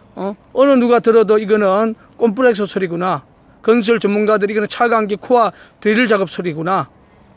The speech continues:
이거는 북한 여성의 말씨구나.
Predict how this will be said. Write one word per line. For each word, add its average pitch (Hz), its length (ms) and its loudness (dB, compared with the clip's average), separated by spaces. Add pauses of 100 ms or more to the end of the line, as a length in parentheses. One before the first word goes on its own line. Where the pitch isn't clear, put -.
(2500)
이거는 240 240 2
북한 233 320 0
여성의 220 400 0
말씨구나. 185 720 -4